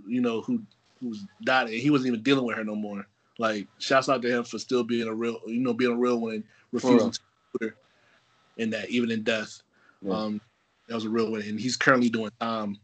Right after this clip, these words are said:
Speaker 1: for that right now. So, um,
Speaker 2: Yeah.
Speaker 1: you know, hold your head up to, f-, for him, man. Um,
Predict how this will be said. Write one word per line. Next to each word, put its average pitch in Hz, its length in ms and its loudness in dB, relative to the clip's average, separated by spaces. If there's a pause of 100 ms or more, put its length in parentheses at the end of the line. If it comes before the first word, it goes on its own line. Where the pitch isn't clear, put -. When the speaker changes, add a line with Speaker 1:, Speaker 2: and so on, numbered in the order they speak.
(140)
Speaker 1:
for 110 140 -6
that 107 160 -4
right 101 160 -6
now. 101 340 -6
So, 101 300 -6
um, 104 60 -2
Speaker 2:
Yeah. 95 160 -2 (1200)
Speaker 1:
you 110 120 -2
know, 104 160 -4
hold 120 260 4
your 117 100 0
head 120 160 2
up 107 160 0
to, 107 240 -4 (140)
f-, - 180 -18
for 107 160 -6
him, 110 200 -2
man. 104 280 -6 (140)
Um, 110 480 -6